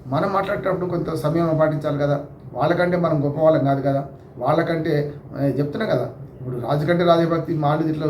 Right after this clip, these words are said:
టీవీ ఛానల్ చూపెడుతున్నారు. మనం కూడా పార్టీ కంటే విశ్లేషకులుగా, ఆ, పార్టీ భక్తి ఎక్కువ చూపెడితే అది కూడా తప్పు. మంచిని మంచి, చెడ్డని చెడ్డ అందాం.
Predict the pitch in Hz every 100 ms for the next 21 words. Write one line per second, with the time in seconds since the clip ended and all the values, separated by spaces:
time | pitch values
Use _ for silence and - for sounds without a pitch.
0 | 131 151 160 160 151 143 135 131 135 151
1 | 147 139 180 190 147 156 - - - -
2 | 160 170 196 160 170 165 143 135 131 -
3 | 190 190 120 165 165 156 - - - 143
4 | 135 143 147 170 156 143 156 139 143 135
5 | 147 139 143 156 123 117 - - - -
6 | - 123 117 127 156 139 143 - 160 175
7 | 156 151 151 147 139